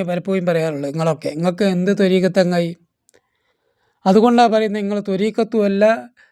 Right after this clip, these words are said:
ഷെയ്ഖും കളിയൊന്നുമല്ല, നിങ്ങൾ വെറും ഗുണ്ടാ ഗ്യാങ്ങുകൾ മാത്രമാണ്, ഫ്രോഡുകളുടെ, അസൂയക്കളുടെ, അല്ലെങ്കിൽ ഹൃദയം ദുഷിച്ച ആളുകളുടെ ഒരു ഗ്യാങ്. സാധാരണഗതിയിൽ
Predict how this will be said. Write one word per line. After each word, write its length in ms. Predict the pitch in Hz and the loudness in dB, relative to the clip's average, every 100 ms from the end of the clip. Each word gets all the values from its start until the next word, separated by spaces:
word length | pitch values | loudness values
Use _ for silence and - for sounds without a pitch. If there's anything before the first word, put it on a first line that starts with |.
| - | -10
ഷെയ്ഖും 400 | - 196 165 214 | 0 0 0 0
കളിയൊന്നുമല്ല, 600 | 220 220 202 202 180 180 202 202 _ _ _ _ | 0 2 0 0 0 0 -2 -2 _ _ _ _
നിങ്ങൾ 260 | 196 196 226 | -4 0 2
വെറും 280 | 202 208 214 196 | 0 -2 -2 -4
ഗുണ്ടാ 320 | 185 190 220 | -2 2 2
ഗ്യാങ്ങുകൾ 460 | 190 196 202 208 208 | 2 -2 -4 -4 -4
മാത്രമാണ്, 580 | 190 185 190 190 190 226 269 _ _ _ _ _ | -6 -8 -8 -6 -8 -8 -12 _ _ _ _ _
ഫ്രോഡുകളുടെ, 840 | - 226 240 254 269 240 226 196 196 - _ _ | -6 0 4 4 4 0 -2 -6 -8 -12 _ _
അസൂയക്കളുടെ, 920 | 202 196 - 254 247 220 196 180 165 160 _ _ _ - | -10 -8 -4 2 2 2 -4 -6 -6 -10 _ _ _ -4
അല്ലെങ്കിൽ 280 | 208 196 202 | -2 0 -2
ഹൃദയം 420 | 202 202 262 233 196 | -2 -2 0 0 -2
ദുഷിച്ച 340 | 175 214 208 | -2 -4 -2
ആളുകളുടെ 520 | 196 180 190 185 165 - - _ _ | -2 0 -2 0 0 -2 -8 _ _
ഒരു 100 | 202 | 2
ഗ്യാങ്. 380 | 160 165 147 139 - _ _ _ _ _ _ _ - | 4 0 0 -8 -14 _ _ _ _ _ _ _ -10
സാധാരണഗതിയിൽ 840 | 175 202 233 240 226 214 214 233 | -2 2 4 2 0 -2 -4 -2